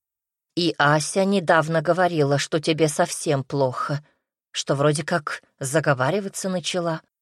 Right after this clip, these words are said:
Ей показалось, Рит. Знаешь же нашу Асю. Если человек говорит не то, что Асе хочется слышать, значит, он уже априори несёт ерунду. Но я не за тем звоню,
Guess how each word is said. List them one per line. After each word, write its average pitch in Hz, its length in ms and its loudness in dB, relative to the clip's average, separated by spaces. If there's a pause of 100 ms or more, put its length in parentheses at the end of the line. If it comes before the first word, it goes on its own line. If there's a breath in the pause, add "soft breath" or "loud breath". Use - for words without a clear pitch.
(720)
Ей 190 200 2
показалось, 165 760 0
Рит. 147 340 -6 (440)
Знаешь 208 420 2
же 139 120 0
нашу 143 340 0
Асю. - 440 -2 (500)
Если 269 340 -2
человек 185 560 0
говорит 170 520 2
не 175 120 -2
то, 185 280 0
что - 300 -2
Асе 185 340 0
хочется 156 520 -2
слышать, 220 640 -6 (420)
значит, 214 480 -2
он 277 160 -4
уже 180 200 -2
априори 170 640 -4
несёт 170 380 -6
ерунду. 135 540 -4 (540)
Но 170 180 -4
я 180 160 0
не 180 140 -2
за 196 140 -2
тем 147 320 -4
звоню, 139 460 0